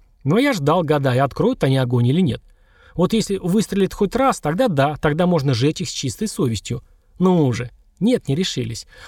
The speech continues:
Умные собаки ушастые. Так мы простояли друг напротив друга, пока буксир с платформы не ушли в гипер.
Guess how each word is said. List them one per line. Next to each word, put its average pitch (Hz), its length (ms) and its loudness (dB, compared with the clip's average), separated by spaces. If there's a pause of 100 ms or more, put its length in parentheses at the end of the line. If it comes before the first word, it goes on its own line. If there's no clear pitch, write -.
Умные 208 280 4
собаки 135 420 -2
ушастые. 123 520 -6 (300)
Так 285 180 0
мы 247 120 4
простояли 147 540 2
друг 135 260 -2
напротив 147 440 0
друга, 208 300 0
пока 147 320 0
буксир 143 360 -4
с - 60 -12
платформы 170 540 2
не 135 100 2
ушли 123 260 0
в 135 40 0
гипер. 165 360 -2